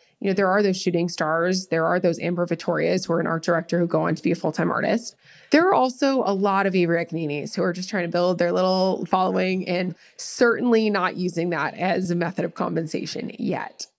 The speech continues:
And it's funny because it's something that's come up a lot before. People will take videos of themselves in our production studio, at our offices, sometimes even leverage Gary's talent or access to events they have as being a Vayner employee.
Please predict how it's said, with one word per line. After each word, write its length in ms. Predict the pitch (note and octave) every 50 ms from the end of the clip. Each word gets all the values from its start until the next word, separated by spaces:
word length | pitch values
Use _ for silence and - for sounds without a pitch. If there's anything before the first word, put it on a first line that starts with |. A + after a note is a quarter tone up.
| _ _ _ _ _ _ A#3
And 400 | B3 B3 B3 B3 A#3 A3 A#3 A3+ -
it's 160 | - A#3+ -
funny 240 | - D4+ F4+ F#4+ C4+
because 220 | G3+ G3 G#3 F3+
it's 100 | F3+ F3+
something 220 | G3 F#3+ F#3+ F#3+ F3+
that's 120 | E3+ -
come 140 | - G#3 F#3+
up 140 | F3+ - -
a 40 |
lot 200 | F#3 F3+ - -
before. 340 | F#3 F#3+ - - C4+ B3 A3
People 260 | F#3 G#3 E3+ F#3 F3
will 100 | F3+ F#3
take 180 | - F#3 D#3+ -
videos 420 | - B3+ B3+ A#3 A3+ A3+ G#3+ F#3+
of 60 | F#3 F#3
themselves 520 | E3+ E3+ D#3+ - A3 G#3+ G#3 G3+ G3 F3+
in 60 | F#3
our 80 | F3 D#3+
production 400 | - F#3+ G3+ G#3 G3 - G#3+ F#3+
studio, 460 | F#3+ - G3 F#3+ F#3 F#3 F3+ F3+ E3+
at 40 | E3
our 140 | G#3 - -
offices, 640 | G3+ G3+ G3 G3 F#3+ F#3+ - F#3+ F#3+ F#3 F#3 F#3 - - - _ _
sometimes 500 | - - E3+ F#3 G#3 A3+ G#3 A3 G#3 F#3+
even 240 | G3 F#3 F#3+ F3+ F3
leverage 400 | D3 C#3 C#3 D3+ D3+ D#3 - -
Gary's 320 | B3+ B3 A#3 A#3+ A#3 A3
talent 380 | A#3 A#3 A3+ G#3 G#3 G3+ G3 F#3+
or 80 | D#3+
access 340 | - E3 F3 F3 - - F3+
to 100 | F#3 -
events 280 | E3+ F3+ F3+ F#3+ F#3 -
they 140 | - E3+ D3+
have 340 | G#3 E3+ E3 A3 B3 B3+ A3+
as 160 | G3+ F3 -
being 300 | - F3+ E3+ E3+ E3+ E3+
a 40 | E3+
Vayner 280 | - D#3 E3 E3 -
employee. 640 | F3+ F#3+ G3 - - B3+ C4 B3 A#3 A3+ A3 A3